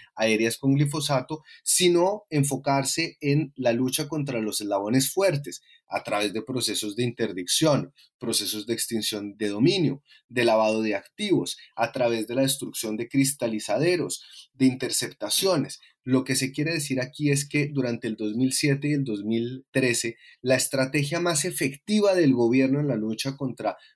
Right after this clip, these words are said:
los cultivos ilícitos no fue la aspersión, fue efectivamente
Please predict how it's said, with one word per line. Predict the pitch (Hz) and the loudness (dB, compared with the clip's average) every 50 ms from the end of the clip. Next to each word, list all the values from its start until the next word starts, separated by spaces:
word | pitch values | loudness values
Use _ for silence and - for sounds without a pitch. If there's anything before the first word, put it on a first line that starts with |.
| _ _ | _ _
los | 120 113 - - | -4 -4 -4 -4
cultivos | 120 113 - - 113 113 120 123 - 147 | -6 -10 -8 -6 -6 -4 -2 -2 0 0
ilícitos | 131 117 110 127 120 - 143 139 135 | -2 -2 -4 -6 -4 0 2 4 4
no | 135 135 131 | 4 4 4
fue | - 160 151 | 2 2 2
la | 156 160 | 2 2
aspersión, | 151 - - 120 107 - - - - 208 190 127 139 - - _ _ _ _ - | 2 0 -2 -4 -4 0 0 2 4 4 4 2 0 -4 -10 _ _ _ _ -2
fue | - - - 156 160 175 185 202 196 - | 0 2 6 6 6 6 4 2 0 -2
efectivamente | - 127 - 123 113 - - 135 135 143 143 147 147 147 147 143 147 156 143 | 0 0 2 0 -2 0 2 4 4 6 4 4 2 2 0 -2 -2 -4 -2